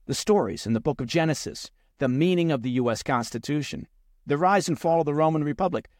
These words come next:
or the history of the ancient Christian church with Hillsdale College's online courses, all available for free. Correct, I did say free. As an example, sign up for Constitution one oh one, the meaning and history of the U S Constitution.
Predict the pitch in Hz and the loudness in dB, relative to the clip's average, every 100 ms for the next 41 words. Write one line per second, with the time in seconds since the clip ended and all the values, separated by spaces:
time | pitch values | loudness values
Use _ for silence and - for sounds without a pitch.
0 | _ 170 208 - _ 160 151 214 - 101 | _ 0 0 -2 _ -2 2 0 -2 -6
1 | 110 110 127 147 190 180 190 - 185 160 | -6 -2 -2 -2 -2 -2 -4 -2 -4 -2
2 | 233 170 - - - _ _ - 180 156 | 0 -2 -4 -10 -20 _ _ -2 0 4
3 | 180 - 185 - 139 127 120 117 113 113 | 2 2 -2 2 2 2 0 0 0 0
4 | 110 110 - 120 107 - - - _ _ | -2 -4 -2 -2 -2 -8 -16 -20 _ _
5 | _ - 113 139 160 131 127 117 110 113 | _ -2 4 6 4 2 2 2 0 -2
6 | - 104 - 65 - _ _ 131 117 - | -4 -6 -6 -8 -10 _ _ 0 0 -4
7 | - _ - 92 87 107 131 - 104 101 | -20 _ -6 -4 -2 -2 -2 -2 -2 -2
8 | - 92 - - _ _ _ _ - 156 | -4 -10 -10 -16 _ _ _ _ -2 0
9 | 165 160 143 - - _ - 170 170 180 | 2 2 0 -4 -18 _ 0 2 2 0
10 | 131 156 139 120 143 120 123 120 113 110 | -2 -2 -2 -4 -4 -2 0 0 0 -2
11 | 104 95 - - 110 113 139 180 185 - | -4 -6 -10 -14 -4 0 2 4 2 -2
12 | 110 165 - 87 76 - _ - 131 139 | -4 -4 -4 -8 -8 -12 _ -6 -2 0
13 | 101 101 - 110 - 127 170 160 - | 0 0 -2 -4 -6 -2 -2 -2 -8